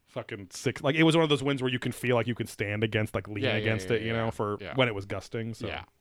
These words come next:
Speaker 2: 'cause, yeah, it, w-, it was like if, so again, in SoCal here, whatever, West Coast bullshit, the Santa Anas, when those blow, those
Speaker 1: Yeah.
Speaker 2: are, like, strong, but sometimes they're steady, but then it's big gusts where this was just steady, nonstop wind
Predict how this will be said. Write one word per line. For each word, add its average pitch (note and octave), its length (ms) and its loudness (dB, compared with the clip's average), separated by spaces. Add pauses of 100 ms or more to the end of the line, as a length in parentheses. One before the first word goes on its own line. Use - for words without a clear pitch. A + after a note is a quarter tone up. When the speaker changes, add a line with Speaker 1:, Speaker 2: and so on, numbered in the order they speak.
Speaker 2:
'cause, G#2 160 -4
yeah, G2 180 0
it, A#2 120 -4
w-, A#2 220 -4
it C3+ 60 -4
was A#2+ 160 0
like A2 260 -2 (120)
if, G#2 160 -8 (480)
so G#2 220 -8
again, F2 240 -10
in E2 120 -12
SoCal F2 460 -12
here, E2+ 380 -14 (240)
whatever, F2 340 -16
West F2+ 240 -14
Coast F#2+ 220 -18
bullshit, F#2 360 -14 (440)
the C#3 80 -10
Santa A#2+ 280 -4
Anas, G#2 360 -6
when G2 140 -8
those F#2+ 240 -6
blow, G2+ 540 -8
those F2 160 -12
Speaker 1:
Yeah. F2+ 100 -10
Speaker 2:
are, E2+ 40 -12
like, D#2 180 -12
strong, F#3 460 -2
but G#2 280 -6
sometimes F3 340 -4
they're D3 80 -6
steady, B2 300 -8
but G2+ 180 -8
then G2 140 -8
it's F2 100 -16
big E2+ 180 -14
gusts G2 280 -10
where F#2+ 100 -14
this G2+ 180 -10
was G#2+ 120 -10
just F#2+ 240 -10
steady, G2 640 -10 (360)
nonstop E2+ 600 -12 (140)
wind D2+ 440 -18